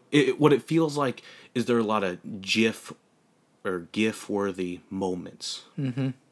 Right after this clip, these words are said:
Speaker 2: Mm-hmm.
Speaker 1: And I don't know if that's a new thing or something like that. Um, but just kinda shooting something so that they have this reaction.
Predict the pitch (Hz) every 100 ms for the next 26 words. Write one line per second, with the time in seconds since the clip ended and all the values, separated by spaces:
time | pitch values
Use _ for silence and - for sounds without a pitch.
0 | _ _ - 131 123 131 _ _ _ _
1 | _ - 101 95 95 92 90 90 - -
2 | _ _ _ _ _ _ _ _ 117 135
3 | 135 127 123 113 98 98 110 127 135 -
4 | 147 151 156 147 160 147 160 156 151 147
5 | - 151 151 - - 104 101 98 95 -
6 | - _ _ _ _ _ _ _ _ -
7 | 110 113 135 127 143 120 - 127 120 113
8 | - 98 95 92 - 92 87 85 92 87
9 | 95 90 - 87 87 87 - - -